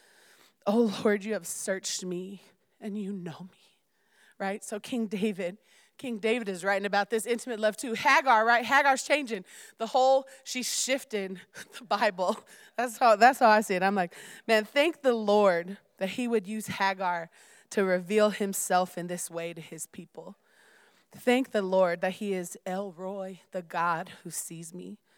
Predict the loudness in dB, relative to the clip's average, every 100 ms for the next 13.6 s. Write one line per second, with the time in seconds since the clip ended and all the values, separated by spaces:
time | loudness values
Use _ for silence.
0 | _ _ _ _ _ _ -14 -6 0 0
1 | 0 0 2 0 -6 -20 -20 _ _ -10
2 | -10 -8 -6 -6 -6 -14 -18 _ _ _
3 | _ -6 -4 -4 -6 -8 _ _ -20 -18
4 | -20 -20 _ _ _ _ _ _ _ _
5 | _ -20 -14 -8 -4 -2 -2 -2 -4 -2
6 | 0 0 -2 -4 -4 -4 -4 -4 -4 -6
7 | -8 -8 -2 0 2 0 -2 -8 _ _
8 | _ _ _ _ _ _ _ 0 2 0
9 | -4 2 6 6 4 0 -4 -4 -2 -4
10 | -4 -4 -2 -4 -8 -16 -20 _ _ _
11 | -20 _ -10 -4 -4 -4 -6 -6 -8 -4
12 | 0 0 0 -4 -6 -8 -14 -18 -10 -8
13 | -8 -10 -14 -14 -14 -14